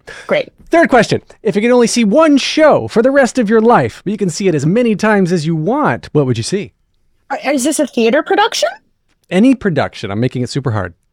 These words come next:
Speaker 1: It doesn't, it's not, you're not talking about, like, a T V show or a movie?
Speaker 2: Any show. Any show you want. Could be theater, musical theater, T V, film.
Speaker 1: Okay. <clears throat> This is gonna be a surprising answer, and I will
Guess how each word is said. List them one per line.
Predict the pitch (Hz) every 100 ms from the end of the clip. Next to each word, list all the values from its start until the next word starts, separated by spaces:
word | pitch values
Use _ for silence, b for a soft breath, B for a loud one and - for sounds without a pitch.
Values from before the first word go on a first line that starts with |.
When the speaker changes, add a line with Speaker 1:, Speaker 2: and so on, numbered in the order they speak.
| _ -
Speaker 1:
It | 240
doesn't, | 285 311
it's | 277
not, | 302 302
you're | 302
not | 294
talking | 311 285
about, |
like, | 254
a | 226
T | - 202
V | 196 320
show | 349 339 311 302
or | 277 196
a |
movie? | 214 269
Speaker 2:
Any | 220 180 180 180 180 180 165
show. | - - 123 92 98 -
Any | 135 160 175
show | - 165
you | 143 139
want. | 131 104 - _ - _ _ _ _ _
Could | - 123
be | 113
theater, | - 156 196 202 -
musical | 131 151
theater, | 165 196 208 220 _
T | - 165
V, | 170 196
film. | - 156 180 208 _ _ _ _ _ 285
Speaker 1:
Okay. | - - - _
<clears throat> | - 269 180 156 B B B
This | 233 247
is | 247
gonna | 247 240
be | 247
a |
surprising | - 214 220 208 208 202
answer, | 180 180 190
and | - 180
I | 180
will | 180 170 147